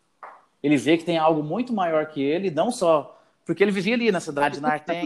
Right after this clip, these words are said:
ele era, ele era fodão, ele se dava bem toda hora, ele sempre saía das situações. Numa cidade só é de boa, mas quando você transmite, quando você expande isso pro mundo,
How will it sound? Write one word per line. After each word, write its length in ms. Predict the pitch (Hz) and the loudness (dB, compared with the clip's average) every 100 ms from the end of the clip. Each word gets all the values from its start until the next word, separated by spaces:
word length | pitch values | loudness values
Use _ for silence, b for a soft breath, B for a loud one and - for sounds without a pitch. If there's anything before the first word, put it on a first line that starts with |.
| 143 | 2
ele 80 | 147 | 2
era, 300 | 143 143 - _ | 0 -6 -10 _
ele 140 | 151 143 | -8 -6
era 120 | 147 | -6
fodão, 720 | - 151 151 170 165 160 151 _ - - - | -6 -6 -4 -4 -4 -8 -16 _ -20 -20 -8
ele 260 | 139 139 131 | -6 -6 -6
se 100 | - | -2
dava 240 | 147 143 | 2 2
bem 220 | 143 147 147 | 2 0 -2
toda 220 | 151 151 | -4 0
hora, 420 | 160 165 165 147 | 0 0 -2 -4
ele 100 | 156 | -6
sempre 280 | - 170 - | -4 -6 -4
saía 280 | 165 147 147 | -2 -2 -2
das 200 | 143 - | -4 -6
situações. 920 | - 143 - 165 165 160 160 - - - - - - - _ _ _ _ _ | -6 -2 0 -2 -6 -12 -18 -20 -20 -18 -18 -18 -20 -20 _ _ _ _ _
Numa 180 | 170 208 | 0 2
cidade 440 | 214 165 165 165 | 2 2 2 0
só 120 | - | -4
é 80 | 156 | -6
de 120 | 175 | -6
boa, 200 | 202 190 | -6 -6
mas 160 | 165 151 | -6 -10
quando 180 | - 170 | -10 -14
você 300 | - 180 165 - - | -8 -8 -8 -10 -12
transmite, 640 | 156 165 131 143 151 - - - | -6 -4 -4 -2 -2 -4 -12 -6
quando 160 | 151 | -4
você 360 | 151 165 156 - - - _ _ _ _ - | -2 0 0 -2 -12 -20 _ _ _ _ 0
expande 460 | 151 - 165 160 151 | 0 2 0 4 2
isso 120 | 151 | 2
pro 140 | 156 | 0
mundo, 540 | 135 156 240 165 110 | 2 4 4 4 0